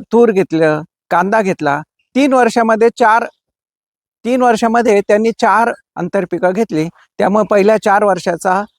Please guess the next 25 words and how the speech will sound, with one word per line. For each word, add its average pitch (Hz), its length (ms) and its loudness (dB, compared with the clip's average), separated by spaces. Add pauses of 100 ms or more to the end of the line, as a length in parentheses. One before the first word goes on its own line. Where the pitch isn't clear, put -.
(160)
त्यांचा 165 400 -2
मशागतीचा 180 800 -2
सर्व 170 340 0
खर्च 160 240 -4
त्यातनं 151 400 -4
निघून 247 260 -4
गेला. 226 240 -6 (420)
चार 214 200 0
वर्षानंतर 208 760 -2
उत्पादनाला, 180 760 0 (120)
नारळाच्या 165 460 0
उत्पादनाला 175 720 0
प्रत्यक्ष - 540 -6
सुरुवात 156 420 -4
झाली. 170 220 -4 (340)
सुरुवातीची 262 520 0
वर्ष 254 300 2 (500)
उत्पादन 220 440 0
कमी 226 200 0
होतं, 147 280 -4 (240)
पण 170 140 -2
नंतर 180 300 0
नंतर 190 420 0
उत्पादन 175 440 0 (320)
वाढत 147 280 0